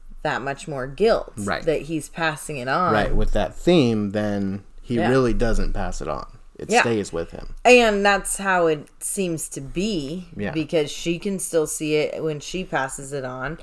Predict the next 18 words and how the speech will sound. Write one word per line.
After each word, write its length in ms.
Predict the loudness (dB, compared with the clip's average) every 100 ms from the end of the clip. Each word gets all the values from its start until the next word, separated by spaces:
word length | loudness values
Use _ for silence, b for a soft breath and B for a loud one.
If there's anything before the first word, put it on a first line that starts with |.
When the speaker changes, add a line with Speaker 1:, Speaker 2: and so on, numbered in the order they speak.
| -12
Speaker 2:
Yeah. 240 | -8 -8 -4
Speaker 1:
And 380 | -2 -2 -4 -10 -14 -18 b b 4
the 120 | 6
other 200 | 8 6
guy 220 | 4 4
could 180 | 0 -6
still 200 | -4 -4
see 240 | -4 -4
it 100 | -4
when 140 | -4 -6
he 180 | -8 -6
passed 460 | -6 -8 -10 -12
it 100 | -10
on. 140 | -6 -4
Speaker 2:
Yeah, 180 | -4
they 160 | -2 -2
just 220 | -2 -4
weren't 160 | -6